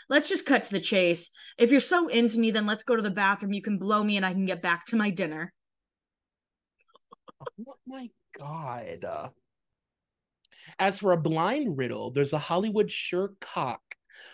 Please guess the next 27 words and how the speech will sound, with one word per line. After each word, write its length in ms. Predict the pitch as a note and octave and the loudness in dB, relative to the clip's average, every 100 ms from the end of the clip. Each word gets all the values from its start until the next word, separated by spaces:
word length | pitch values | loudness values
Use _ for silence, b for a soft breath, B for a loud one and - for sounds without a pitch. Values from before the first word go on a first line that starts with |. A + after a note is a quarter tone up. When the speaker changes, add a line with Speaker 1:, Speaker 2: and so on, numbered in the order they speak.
| _ | _
Speaker 2:
who 120 | F#3+ | -4
keeps 320 | - G#3 F#3+ - | -2 -4 -6 -4
deliberately 720 | D3+ D#3+ F3+ F#3+ A#3 A#3 G#3+ | 0 2 2 2 -2 -2 -6
hitting 460 | - A#3 C3+ A#2+ A#2+ | -4 -2 -2 -2 -4
on 300 | A#2 A#2 A#2 | -4 -4 -4
and 200 | B2 C3+ | -6 -8
fucking 480 | - F#3 F#3+ A#2+ A#2 | -4 -4 -2 -6 -4
married 300 | A#2+ D3 D#3+ | -4 -4 -4
women 440 | G3+ D3 A#2 A2+ - _ _ | -2 -2 -4 -6 -12 _ _
because 280 | - E3 F3 | 0 2 2
he 160 | F3 A#3 | 0 -2
gets 240 | G#3+ B3 - | -2 -6 -4
off 420 | G#3 F#3+ C3 - - | 2 2 2 -2 -6
on 140 | C#3+ | -6
the 80 | C#3+ | -4
fact 400 | - B2 A2+ A#2+ | -6 -4 -4 -6
that 120 | B2+ | -8
they're 180 | B2+ A#2+ - | -6 -6 -2
almost 580 | C3 D#3+ G3 G3+ G3+ - - | 2 2 2 -2 -4 -8 -4
always 480 | C#3+ D#3 D#3 D#3 | -2 0 0 -2
ready 240 | B2 B2+ C3 | -2 -4 -4
to 180 | - C#3+ | -8 -8
leave 340 | A#2+ A#2+ A#2 | -6 -6 -4
their 140 | A#2 | -4
marriage 560 | A2 A2 A2 G#2+ A2 - _ _ _ _ | -6 -6 -6 -6 -8 -14 _ _ _ _
for 140 | B2 | -4
him. 480 | A2 G2+ C#2 B1+ | -4 -12 -14 -16